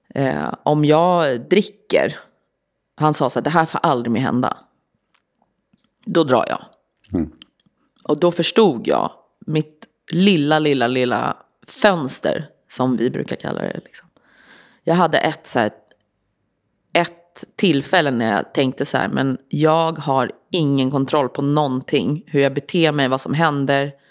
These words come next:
Speaker 1: när jag dricker. Så att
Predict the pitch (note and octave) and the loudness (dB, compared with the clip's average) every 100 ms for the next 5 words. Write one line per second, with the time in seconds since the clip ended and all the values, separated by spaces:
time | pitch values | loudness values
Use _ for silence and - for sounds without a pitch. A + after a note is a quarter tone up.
0 | _ _ C#3 B2+ C#3+ D#3 - - - - | _ _ 0 0 0 -4 -4 -6 -6 -8
1 | _ _ _ _ _ _ _ _ _ _ | _ _ _ _ _ _ _ _ _ _
2 | _ - - C#3 - | _ -8 -4 -4 -6